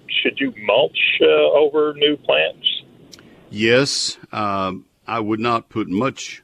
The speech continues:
Speaker 2: mulch over, uh, any plants. Um,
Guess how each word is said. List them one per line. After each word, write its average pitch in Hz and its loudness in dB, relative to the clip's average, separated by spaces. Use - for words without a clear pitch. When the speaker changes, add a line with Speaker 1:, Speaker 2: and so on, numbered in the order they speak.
Speaker 2:
mulch 87 -8
over, 85 -4
uh, 82 -14
any 135 0
plants. 80 -12
Um, 82 -14